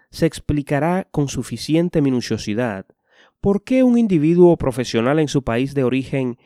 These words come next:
viene a Estados Unidos a naufragar en la mediocridad, cuando otro,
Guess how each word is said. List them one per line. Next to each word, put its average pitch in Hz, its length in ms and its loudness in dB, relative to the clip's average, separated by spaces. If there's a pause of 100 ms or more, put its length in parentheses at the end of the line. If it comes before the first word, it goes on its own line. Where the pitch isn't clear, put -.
(280)
viene 170 400 2
a 160 40 2
Estados 151 440 0
Unidos 143 520 2 (320)
a 151 120 0
naufragar 135 720 0
en 139 120 2
la 123 80 -2
mediocridad, 98 720 -4 (120)
cuando 165 680 4
otro, 120 560 2